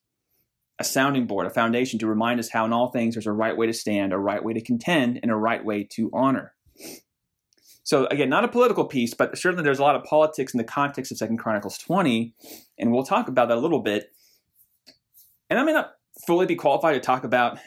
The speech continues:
this particular chapter in the particular light, you know, anything with political undertones. I'm sure there are <laughs> some sharper, more seasonable podcasters, theolo-, theologians, and commentators. But the way I see it,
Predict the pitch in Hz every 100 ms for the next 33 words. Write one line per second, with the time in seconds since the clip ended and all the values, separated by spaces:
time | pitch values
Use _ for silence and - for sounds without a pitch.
0 | - _ - 131 - 139 120 - 113 123
1 | 160 160 - _ _ _ _ _ _ _
2 | _ _ _ _ _ _ _ - 117 123
3 | - 135 131 117 113 120 117 113 107 107
4 | - 135 135 135 117 - 123 117 110 131
5 | 147 156 156 151 - - _ _ _ _
6 | - 117 117 139 131 127 - - - -
7 | - - _ _ - - 127 - _ -
8 | 160 147 147 139 135 127 - 147 139 123
9 | 123 117 - _ _ _ _ - - 139
10 | 143 131 139 127 - 127 113 - 127 -
11 | 90 104 131 131 131 123 117 - _ _
12 | _ - - 131 135 131 120 113 110 -
13 | _ _ _ _ _ _ - - - _
14 | _ _ _ - 170 233 254 - 190 190